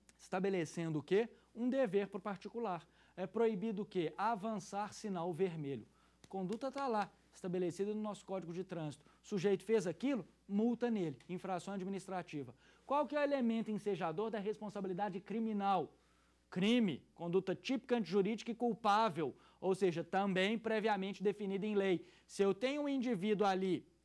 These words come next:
realizando uma conduta tipificada como crime, ele também será responsabilizado.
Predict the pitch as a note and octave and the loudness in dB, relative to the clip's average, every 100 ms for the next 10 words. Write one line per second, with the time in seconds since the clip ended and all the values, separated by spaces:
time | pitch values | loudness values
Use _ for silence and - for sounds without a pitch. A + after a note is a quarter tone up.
0 | _ _ _ _ _ _ - E3 G3+ A#3 | _ _ _ _ _ _ -8 0 2 4
1 | A#3+ D#3+ G#3 G3 F3+ F#3+ F#3+ F#3+ F3 F3 | 0 0 0 0 0 0 -2 0 0 0
2 | F3+ - D4 D4+ C4+ A3 G#3 G3 F3+ E3 | -4 -2 -4 -2 -4 -4 -6 -2 0 0
3 | D#3+ E3+ D#3+ C#3 G3+ C4+ G3 - G3 G#3+ | -2 -4 -6 -4 -2 0 -2 -2 -4 -4
4 | G#3+ G3+ F#3 F#3 G3+ G#3 F#3+ E3 F3 G3+ | -4 -4 -2 -4 -4 -2 -2 -2 -8 -10
5 | G3+ F#3+ G3 E3+ D#3 C#3 | -8 -2 0 0 0 -2